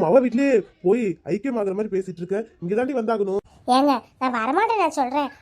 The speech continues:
Speaker 2: வந்துருவேங்க, இருந்தாலும் சொல்றேங்க. அத்தை, நீங்க ஜாக்கிரதையா இருங்க, அவர் போனோன்னா வீட்டை போட்டுக்கோங்க. தமிழ்ச்செல்வி அதட்டி கொஞ்சம் கிளப்ப வச்சிருங்க, ஏன்னா மணி ஆச்சுன்னா அப்புறம் பள்ளிக்கூடத்துல பெல் அடிச்சிருவாங்க. சரி, சரிடி, நான் பாத்துக்கிறேன், நீ கிளம்பு.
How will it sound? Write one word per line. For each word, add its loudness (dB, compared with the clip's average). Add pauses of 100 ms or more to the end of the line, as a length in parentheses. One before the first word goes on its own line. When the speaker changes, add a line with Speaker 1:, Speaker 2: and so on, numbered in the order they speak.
(160)
Speaker 2:
வந்துருவேங்க, 0 (120)
இருந்தாலும் -4
சொல்றேங்க. -2 (760)
அத்தை, 4 (400)
நீங்க 2 (100)
ஜாக்கிரதையா 0
இருங்க, -2 (120)
அவர் -2
போனோன்னா -2
வீட்டை -4
போட்டுக்கோங்க. -6 (320)
தமிழ்ச்செல்வி -2 (100)
அதட்டி -6
கொஞ்சம் -8
கிளப்ப -4
வச்சிருங்க, -8 (340)
ஏன்னா -2 (120)
மணி -4 (120)
ஆச்சுன்னா -6
அப்புறம் -8
பள்ளிக்கூடத்துல -2 (100)
பெல் -2
அடிச்சிருவாங்க. -6 (640)
சரி, 6 (100)
சரிடி, 4 (300)
நான் 0
பாத்துக்கிறேன், 0
நீ -4 (100)
கிளம்பு. 2